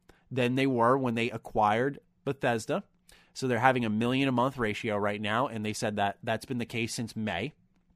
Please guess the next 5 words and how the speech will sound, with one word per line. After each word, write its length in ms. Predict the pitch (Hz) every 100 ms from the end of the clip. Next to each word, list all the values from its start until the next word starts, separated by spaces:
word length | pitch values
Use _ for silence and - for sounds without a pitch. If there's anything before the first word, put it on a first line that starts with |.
| _ _ _ _ _ _ _
And 400 | 170 196 151 151 - _ _ _
hundred 440 | - 285 311 269
million 680 | 160 175 185 170 151 156 160 _ -
live 580 | 117 123 131 143 143 -
users 580 | 120 127 113 107 101